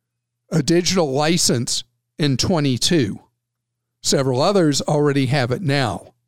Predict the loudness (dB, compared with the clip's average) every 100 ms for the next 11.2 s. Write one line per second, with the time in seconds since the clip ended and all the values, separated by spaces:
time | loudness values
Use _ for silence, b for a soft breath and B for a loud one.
0 | _ _ _ _ _ -4 0 0 0 0
1 | 2 0 -2 -2 -2 0 -2 0 2 2
2 | 0 0 0 2 2 2 0 0 -2 0
3 | 0 -2 -4 -8 -10 _ _ _ _ _
4 | _ _ _ _ b b b _ _ _
5 | _ -6 -2 0 2 2 2 0 0 0
6 | 0 0 0 0 0 0 -2 0 0 -2
7 | -2 -2 0 2 0 -2 -6 _ _ _
8 | _ -8 -6 -2 2 2 2 0 0 0
9 | 0 0 0 0 0 0 0 -2 -2 0
10 | 0 0 -4 -4 -2 -2 -2 -2 -2 0
11 | -2